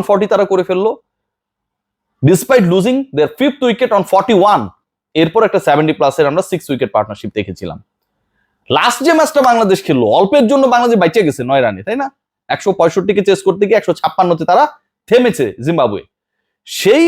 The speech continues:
ম্যাচেও নবম উইকেটে ফিফটি প্লাসের পার্টনারশিপ। মাহমুদুল্লাহ রিয়াদের শেষ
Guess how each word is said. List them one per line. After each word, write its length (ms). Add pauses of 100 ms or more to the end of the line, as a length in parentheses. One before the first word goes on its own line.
ম্যাচেও 340 (480)
নবম 340
উইকেটে 280 (100)
ফিফটি 360
প্লাসের 340
পার্টনারশিপ। 440 (1700)
মাহমুদুল্লাহ 480
রিয়াদের 360
শেষ 140